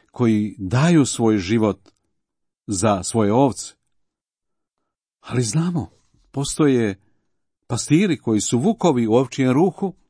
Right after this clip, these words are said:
i koji oduzimaju život svojim ovcama vodeći ih na otrovne pašnjake.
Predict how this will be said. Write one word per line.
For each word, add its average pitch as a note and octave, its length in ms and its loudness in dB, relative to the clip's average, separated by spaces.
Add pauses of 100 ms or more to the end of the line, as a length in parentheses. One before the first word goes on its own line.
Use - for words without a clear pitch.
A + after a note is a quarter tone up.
(720)
i C3 120 -2
koji D3+ 260 4
oduzimaju F3 600 4
život C#3 340 2
svojim A2+ 280 2
ovcama A#2 560 0 (500)
vodeći A2 520 -2
ih G2 140 -8
na G2 160 0
otrovne F#2+ 480 -4
pašnjake. G2 640 -12